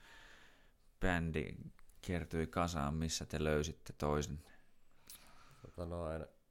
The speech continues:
Speaker 2: mä oon aina, aina niinku kirjoittanut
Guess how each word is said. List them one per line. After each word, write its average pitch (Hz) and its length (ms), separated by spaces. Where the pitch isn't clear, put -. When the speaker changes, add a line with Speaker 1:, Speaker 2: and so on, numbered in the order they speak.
Speaker 2:
mä 95 160
oon 92 100
aina, 92 280
aina 117 260
niinku 87 320
kirjoittanut 90 560